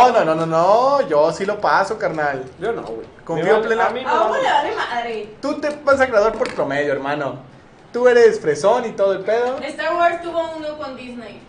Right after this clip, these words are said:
Speaker 3: Bueno, eso es obvio, pues, pero me refiero antes
Speaker 2: Sí.
Speaker 3: de con Mickey
Speaker 2: <laughs>
Speaker 3: Mouse.
Speaker 2: Yo sí.
Speaker 1: Bueno, hablando todavía del
Speaker 3: Antes de que no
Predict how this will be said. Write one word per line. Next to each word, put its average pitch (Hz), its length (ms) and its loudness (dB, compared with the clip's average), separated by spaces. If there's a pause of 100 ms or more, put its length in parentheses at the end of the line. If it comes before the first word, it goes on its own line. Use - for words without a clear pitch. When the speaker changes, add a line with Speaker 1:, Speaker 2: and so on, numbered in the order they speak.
(460)
Speaker 3:
Bueno, 262 280 -8
eso 240 180 -12
es 233 80 -16
obvio, 226 260 -10
pues, 226 160 -12
pero 247 160 -10
me 233 80 -10
refiero 233 240 -10
antes 233 260 -10
Speaker 2:
Sí. 135 80 -10
Speaker 3:
de - 180 -8
con 233 120 -10 (160)
Mickey - 240 -10
Speaker 2:
<laughs> - 80 -8
Speaker 3:
Mouse. 269 300 -2
Speaker 2:
Yo 151 140 -2
sí. 139 180 -12
Speaker 1:
Bueno, 180 320 -2 (420)
hablando 190 460 -2
todavía 185 420 0
del - 0 -
Speaker 3:
Antes 175 160 -6
de 147 60 -4
que 139 40 -8
no 139 100 -6